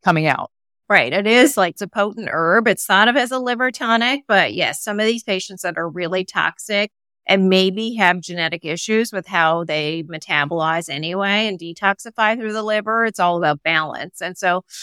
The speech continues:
Speaker 2: for many of tho-, those patients, I'm often like, they'll go on their, you know, have done a more intensive cleanse phase. And then once they go off it, they start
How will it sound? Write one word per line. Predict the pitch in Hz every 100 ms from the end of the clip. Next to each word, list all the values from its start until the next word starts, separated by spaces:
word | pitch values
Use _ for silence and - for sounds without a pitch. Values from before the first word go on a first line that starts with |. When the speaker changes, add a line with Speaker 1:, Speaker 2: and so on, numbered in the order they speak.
| -
Speaker 2:
for | - 220
many | 208 233
of | 285 202
tho-, | 185 170
those | 180 175 -
patients, | 202 175 - 165 165
I'm | 175 175 - -
often | 180 196 180
like, | 156 156
they'll | 202 196
go | 165 185 160 127
on | 180 226 233 214
their, | 170 165 160 160
you | 190
know, | 165 170 180
have | 175 175
done | 196 196 208 208 -
a | - 175 _ _ _ _ -
more | 190 196 175
intensive | 165 220 190 - 170 _
cleanse | 190 170 208 254
phase. | - 165 170 147 214 - - _ _ -
And | 202
then | 190 190
once | 214 226
they | 220
go | 180 165
off | 180 254 320
it, | 196 185
they | 180
start | - 196 175